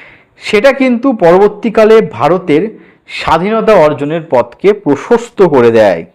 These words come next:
তবে সে বিষয়ে আমাদের কোনো সন্দেহ নেই। এবং এরপরে আমরা দেখতে পাই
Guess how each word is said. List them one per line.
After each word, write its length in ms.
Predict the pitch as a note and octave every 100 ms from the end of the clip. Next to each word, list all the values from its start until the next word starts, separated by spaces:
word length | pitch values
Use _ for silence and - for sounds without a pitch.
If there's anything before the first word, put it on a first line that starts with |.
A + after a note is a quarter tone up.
| _ _ _ _ _ _ -
তবে 140 | A#3+
সে 240 | - E3+
বিষয়ে 320 | D#3 D#3 G3+ A3
আমাদের 260 | D3+ C3+
কোনো 160 | C3 -
সন্দেহ 580 | - A#2 A#2 A#2 A2 A2
নেই। 260 | F#2+ E2 - _ _ _ -
এবং 220 | D3+ D#3+
এরপরে 340 | D3+ D#3 E3 E3
আমরা 160 | D#3+
দেখতে 340 | D3 D3+ - F#3
পাই 280 | B2+ A2